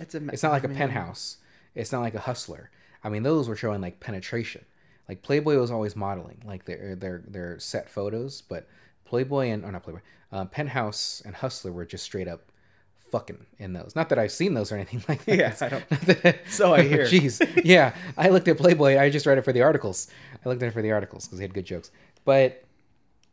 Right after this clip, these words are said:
Speaker 2: my, my note is, the, as the kid's walking through the house, and when he goes to the, to, to Misty as she crashed through his house,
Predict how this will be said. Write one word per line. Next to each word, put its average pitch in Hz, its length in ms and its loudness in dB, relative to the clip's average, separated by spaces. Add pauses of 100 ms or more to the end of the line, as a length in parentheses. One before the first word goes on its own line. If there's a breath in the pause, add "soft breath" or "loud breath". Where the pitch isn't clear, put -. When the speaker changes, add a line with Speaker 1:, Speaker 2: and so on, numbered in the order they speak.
(160)
Speaker 2:
my, 147 280 0
my 139 120 2
note 147 360 2
is, 120 340 -2
the, 117 140 -6 (100)
as 120 200 -6
the 120 60 -8
kid's 127 200 -2
walking 123 280 -6
through 113 80 -4
the 104 60 -6
house, 151 380 -6 (380 soft breath)
and 123 120 -4
when 120 100 -4
he 120 60 -2
goes 131 420 0
to 139 160 -6
the, 110 260 -2
to, 113 400 -4
to - 100 -10
Misty 113 420 -2
as 104 100 -4
she 104 100 -14
crashed - 420 -10
through 113 140 -6
his 101 100 -6
house, 113 400 -12